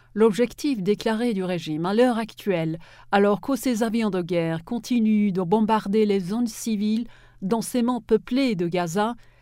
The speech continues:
est l'anéantissement complet du gouvernement démocratiquement élu du Hamas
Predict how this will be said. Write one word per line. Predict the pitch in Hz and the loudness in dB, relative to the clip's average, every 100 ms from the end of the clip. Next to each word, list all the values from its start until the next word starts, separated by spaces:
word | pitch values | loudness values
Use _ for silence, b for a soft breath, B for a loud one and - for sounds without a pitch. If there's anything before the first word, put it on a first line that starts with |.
| b b | b b
est | 202 | 2
l'anéantissement | 247 262 240 220 - 220 - 202 165 | 4 2 0 -2 -2 -4 -2 -4 -4
complet | - 269 247 - 262 233 | -4 -2 -2 -2 0 0
du | 170 165 | -2 -8
gouvernement | 233 226 220 202 175 151 | -4 -2 0 -2 -4 -6
démocratiquement | 160 240 240 226 - 220 226 175 185 165 | -2 0 0 -2 -8 -6 -6 -4 -6 -4
élu | 240 240 208 202 | -2 -2 0 -2
du | 165 | -2
Hamas | 175 202 208 233 262 - | -4 -2 0 0 0 -4